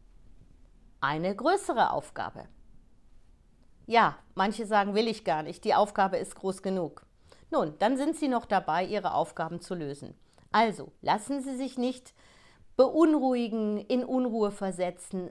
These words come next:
Sorgen Sie dafür, dass Sie gesund bleiben. Es sind überall Bakterien,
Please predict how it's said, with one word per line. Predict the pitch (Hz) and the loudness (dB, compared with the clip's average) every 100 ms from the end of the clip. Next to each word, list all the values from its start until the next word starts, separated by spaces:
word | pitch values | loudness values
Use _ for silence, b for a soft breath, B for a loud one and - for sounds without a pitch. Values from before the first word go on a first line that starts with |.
| - | -12
Sorgen | 160 175 208 285 277 262 | -4 2 4 4 2 -4
Sie | 233 | -4
dafür, | 202 190 - 180 151 170 B B | -4 -6 -6 -4 -4 -8 B B
dass | 175 170 | -12 -10
Sie | 196 | -8
gesund | 190 190 185 302 302 - | -6 -4 -2 -4 -4 -2
bleiben. | 180 175 175 - | -2 -2 -6 -8
Es | 214 | -6
sind | 262 240 | -4 -4
überall | 285 320 294 254 226 | 2 4 4 4 2
Bakterien, | 208 208 - 214 196 190 180 175 | 2 -2 -2 -2 0 0 -2 -6